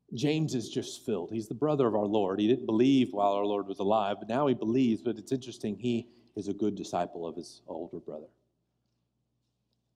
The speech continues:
And there, I've found time and time again, as I'm reading the gospel of Jesus, I find James says this. James says this, and he, he gives application to it. And, and you'll see, I hope, just the clear analogy here, uh,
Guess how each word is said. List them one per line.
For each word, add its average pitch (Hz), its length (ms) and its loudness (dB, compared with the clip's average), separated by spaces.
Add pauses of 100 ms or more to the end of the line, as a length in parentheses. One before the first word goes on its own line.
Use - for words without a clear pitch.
(160)
And 123 120 0
there, 127 120 2
I've 123 180 2
found 131 720 2
time 123 220 -2
and 120 80 -2
time 113 160 0
again, 104 260 0
as 101 120 -4
I'm 98 420 -2
reading 113 260 4
the 107 80 0
gospel 104 380 2
of 87 80 -8
Jesus, 101 300 0
I 101 80 -10
find 98 260 -2 (180)
James 131 320 -4
says 85 200 -6
this. - 340 -10 (960)
James 131 280 0
says 98 180 -4
this, 90 300 -8
and 98 100 -4
he, 101 160 -6 (100)
he 113 60 -8
gives 113 240 4
application 113 720 0
to 101 140 0
it. 107 100 2
And, 113 100 -6 (260)
and 123 120 0
you'll 147 140 6
see, 147 320 4
I 104 80 4
hope, - 480 -4
just - 220 0
the - 60 -4
clear 135 540 6 (220)
analogy 104 520 2
here, 92 200 -2 (400)
uh, 143 240 -4